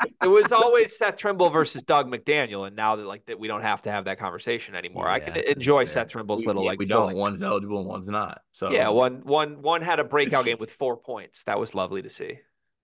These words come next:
Speaker 2: Okay, watch your tone. Seth Trimble is <laughs> averaging eleven and a half points over our past two games.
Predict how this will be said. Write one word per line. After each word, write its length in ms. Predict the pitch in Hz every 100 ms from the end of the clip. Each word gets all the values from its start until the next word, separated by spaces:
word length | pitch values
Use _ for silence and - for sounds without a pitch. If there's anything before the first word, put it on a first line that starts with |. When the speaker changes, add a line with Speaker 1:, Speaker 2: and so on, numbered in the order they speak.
| _
Speaker 2:
Okay, 460 | 143 143 113 95 - _ 127 143
watch 400 | 123 135 156 -
your 80 |
tone. 420 | 131 113 92 110 117 _ _
Seth 220 | - 147
Trimble 380 | - 147 139 131
is 240 | 117 104 - -
<laughs> 360 | - - -
averaging 380 | 139 147 143 135
eleven 340 | 120 110 131 131
and 100 | 120
a 60 |
half 200 | 120 117
points 300 | - 131 120
over 120 | 117 107
our 80 | 101
past 300 | 117 104 -
two 140 | 120
games. 580 | 110 117 101 101 110